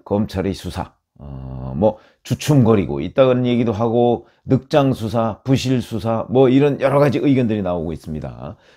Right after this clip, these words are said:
근데 어제 그런 장면들을 압축해 놓은, 음, 모습이 이제 기자들한테 포착이 됐는데, 그게 대장동 사 인방이라고 하는 사람들이 지금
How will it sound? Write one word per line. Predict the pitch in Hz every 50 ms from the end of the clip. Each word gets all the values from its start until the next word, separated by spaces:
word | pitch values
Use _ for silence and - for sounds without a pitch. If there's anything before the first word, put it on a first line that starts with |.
| _ -
근데 | - 196 170 -
어제 | - 120 131 113 - 143 - - - _ _ _ _ _ _
그런 | - - 151 160 170 180 180 175 135
장면들을 | - 135 131 143 147 143 143 139 139 135 117 131 135 160 180 - - - _ _ _ _ _
압축해 | - 127 - - - _ - - 185 139 - - - 156 151
놓은, | 139 131 123 120 117 85 - - _ _ _ _ _
음, | - 65 64 57 50 50 - _ _ _
모습이 | - 107 107 82 104 110 156 - - - - - _ _ _ _ _ _ _ _ -
이제 | 98 95 101
기자들한테 | - 120 131 131 113 104 101 95 -
포착이 | - 123 127 - 104 110 107
됐는데, | - 104 87 80 69 67 71 98 85 67 - _ - - - - - _ -
그게 | - 151 143 170 151 127 139 160 - - -
대장동 | 123 131 139 165 180 180 165 175 170 170
사 | 135 - 135 156 165
인방이라고 | 170 175 170 156 147 156 156 151 147 143 139 131 135
하는 | 120 120 127 127 120
사람들이 | 117 117 117 117 110 123 127 104
지금 | 110 110 123 123 -